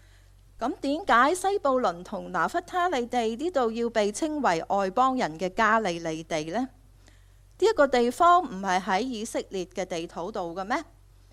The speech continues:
佢唔係十二支派其中嘅兩個支派咩？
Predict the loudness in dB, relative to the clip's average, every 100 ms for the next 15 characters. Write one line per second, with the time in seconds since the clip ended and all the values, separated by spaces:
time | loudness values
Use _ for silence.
0 | -20 -4 -2 0 0 0 0 -2 -2 -6
1 | -4 -6 -2 0 0 -2 -6 -4 -4 0
2 | 0 2 0 0 -6 -6 -8 -8 -4 -4
3 | -2 -4